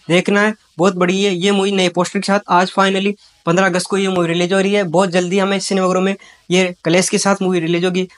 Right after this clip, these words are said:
बता दें कि आपको इसके साथ कई नई नई मूवी रिलीज हो रही है, जैसा कि इसको बाहर कलेश करना पड़ रहा है। ऐसे में देखना पड़ेगा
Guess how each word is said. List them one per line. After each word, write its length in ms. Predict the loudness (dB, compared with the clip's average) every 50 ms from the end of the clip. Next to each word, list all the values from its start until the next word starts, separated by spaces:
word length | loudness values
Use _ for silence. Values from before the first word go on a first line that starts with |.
| _ -6
बता 180 | -2 0 0 2
दें 120 | 2 2
कि 60 | 2
आपको 260 | 2 2 2 0 -2 -2
इसके 240 | -2 -4 -2 -2
साथ 220 | -2 0 2 0 0 -2 _ _ _ -4
कई 160 | 0 2 2 2 0 -2 -6 _ _ _ -2
नई 120 | 0 2 2
नई 140 | 2 2
मूवी 260 | 2 2 2 2 0 0
रिलीज 280 | 0 0 0 2 2
हो 60 | 2
रही 120 | 0 2 0
है, 100 | 0 -2 -4 -10 _ _ -6
जैसा 240 | -2 0 2 2 2
कि 160 | 2 0 -4
इसको 220 | -4 -2 -2 -2
बाहर 220 | 2 2 2 2 2
कलेश 260 | 0 0 0 0 0
करना 220 | 0 0 0 0
पड़ 160 | 2 0 0 0
रहा 100 | 2 0
है। 140 | 0 -2 -6 -16 -16 _ -4
ऐसे 220 | -4 -2 0 0
में 140 | 0 0 0
देखना 280 | -2 -2 -2 0 0 0
पड़ेगा 340 | 2 2 0 2 2 0